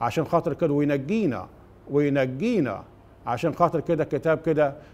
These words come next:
بيعلمنا: "إن لم تأكلوا جسد ابن الإنسان وتشربوا دمه ليست لكم حياة". وصلي وقول: "أبانا الذي في السماوات"،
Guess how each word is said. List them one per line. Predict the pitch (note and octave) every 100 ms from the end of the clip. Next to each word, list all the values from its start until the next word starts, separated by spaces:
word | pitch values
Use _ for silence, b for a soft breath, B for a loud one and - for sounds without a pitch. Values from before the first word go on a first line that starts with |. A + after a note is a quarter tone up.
| B
بيعلمنا: | C#3+ B2 C#3 E3+ D#3 F3+
"إن | F3
لم | D3
تأكلوا | - C3+ E3
جسد | C#3+ E3+ D3+ D3+
ابن | D#3
الإنسان | C#3+ D#3+
وتشربوا | - D#3 C#3+
دمه | E3 D#3+ C#3+
ليست | E3 D#3+ D3+ C3
لكم | D#3+ D#3 D3 C#3
حياة". | - C3+ C3+ C#3 C#3 C#3 C#3+ D#3+ - - - - _ _ _ _
وصلي | C#3+ F3+ F#3 D#3+
وقول: | F3+
"أبانا | D3 D#3+ F#3 E3
الذي | D3+ D#3+ E3 D#3+
في | -
السماوات"، | E3+ - C#3 C#3+ E3 F#3+ G3+